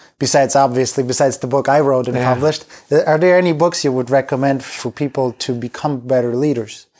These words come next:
Speaker 2: Yeah, you know, I've not been a book reader.
Speaker 1: Okay.
Speaker 2: Uh, so my whole life, I've not been a book reader. So
Speaker 1: Okay.
Speaker 2: no, I mean, I, I just, I just basically went on my experiences and,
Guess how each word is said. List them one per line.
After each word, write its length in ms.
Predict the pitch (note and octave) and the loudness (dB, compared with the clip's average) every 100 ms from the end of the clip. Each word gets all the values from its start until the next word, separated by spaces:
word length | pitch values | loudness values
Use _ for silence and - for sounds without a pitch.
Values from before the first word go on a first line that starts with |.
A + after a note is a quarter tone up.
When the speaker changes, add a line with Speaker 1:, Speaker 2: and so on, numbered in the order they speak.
| - | -12
Speaker 2:
Yeah, 240 | D#3+ F3 D#3+ | 2 4 4
you 160 | D#3+ | 2
know, 100 | F3 | 0
I've 140 | F3 D#3+ | -2 0
not 240 | D#3+ D3+ | -2 -2
been 100 | D3+ | -4
a 40 | C3 B2 | -4 -2
book 160 | C3+ C3+ | -4 -2
reader. 420 | C3+ C3+ C3+ A2+ - - | -2 0 -2 -4 -18 -8
Speaker 1:
Okay. 260 | A#2+ B2+ B2 | -2 2 2
Speaker 2:
Uh, 160 | B2+ A2 | 2 -2
so 360 | - A#2+ A#2+ | 2 4 4
my 180 | A2+ A2+ | 2 -2
whole 280 | G#2+ B2+ B2 | 0 2 2
life, 380 | B2 B2 B2 - | 2 2 0 -4
I've 120 | A#2+ | -4
not 200 | A#2+ B2 | -4 -4
been 120 | C3 | -4
a 40 | B2 | -6
book 300 | A#2 B2 - | -4 -6 -2
reader. 400 | B2 B2 B2 A#2 | -4 -2 -2 -2
So 200 | - A#2 | 0 -2
Speaker 1:
Okay. 280 | A2 A#2+ D3 | 0 0 0
Speaker 2:
no, 160 | A#2+ | 2
I 100 | A2 A#2 | 2 2
mean, 220 | A#2 A2+ | 2 2
I, 380 | A2+ A#2+ A#2 A#2+ | 2 2 2 0
I 60 | |
just, 280 | A#2+ A2+ - - | 2 -2 -2 -4
I 200 | A#2 A#2 | 0 2
just 220 | A#2 - | 0 0
basically 440 | A2 G#2+ - A#2+ G#2+ | 0 0 0 0 2
went 340 | G#2+ G#2 A2 | 2 -2 -2
on 360 | A#2 G#2+ G#2 G#2 | -2 0 0 -2
my 260 | G#2 G#2 | 0 0
experiences 1000 | G#2 G2+ - A2+ G#2+ A2 G#2 - A#2 A2 | 0 -2 -2 0 2 0 -2 -2 -2 -2
and, 220 | A2+ G#2 | -2 -4